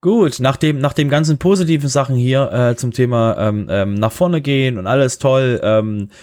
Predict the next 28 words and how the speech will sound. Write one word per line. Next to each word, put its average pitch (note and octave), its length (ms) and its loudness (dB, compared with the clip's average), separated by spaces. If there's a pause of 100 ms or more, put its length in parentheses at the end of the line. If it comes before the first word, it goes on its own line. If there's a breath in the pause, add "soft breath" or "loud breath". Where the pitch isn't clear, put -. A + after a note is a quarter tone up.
(260 loud breath)
hat C3+ 200 -2
der C#3 120 -2
Udo G#3 340 4
auf - 280 -4
jeden G#3+ 220 2
Fall F3 260 0
was D#3 240 -4
ges-, - 380 -8 (100)
was - 240 -4
gesehen D3 380 0
zum C#3 260 -6
Thema, B2+ 600 -2 (440 soft breath)
ähm, G#2+ 320 0
Consent C3 680 0 (140)
und B2 460 -2
G C3 140 0
D C3 100 0
P B2 140 -2
R, C3 360 0 (220 soft breath)
das A2+ 160 -6
Thema, C3+ 220 0
was B2 140 0
uns, B2 280 -4
was A#2 140 -2
in F2+ 120 -6
unseren A#2 280 -4
allen C#3+ 300 0
Herzen, B2+ 500 -2